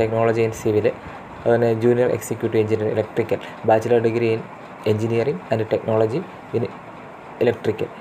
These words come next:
Junior executive electronics, bachelor degree in engineering and technology in elec-, electronics, telecommunication,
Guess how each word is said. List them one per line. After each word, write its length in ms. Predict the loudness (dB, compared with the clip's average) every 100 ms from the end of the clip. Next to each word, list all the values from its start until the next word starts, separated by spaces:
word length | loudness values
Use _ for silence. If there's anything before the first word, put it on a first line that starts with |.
| -14 -4
Junior 260 | 2 4 4
executive 420 | 2 -2 0 2 4
electronics, 440 | 2 0 -2 -2 -2 0
bachelor 280 | 2 2 2
degree 200 | 2 2
in 60 | 2 0
engineering 380 | 0 0 0 0
and 120 | 0 -2 -6 -16 -16 -4
technology 440 | -2 2 4 4 4
in 80 | 2
elec-, 280 | 2 -2 -10 -18 -18 -14 -4
electronics, 580 | -2 0 2 2 0 -4 -14 -18 -18 0
telecommunication, 840 | 4 4 4 2 2 2 2 0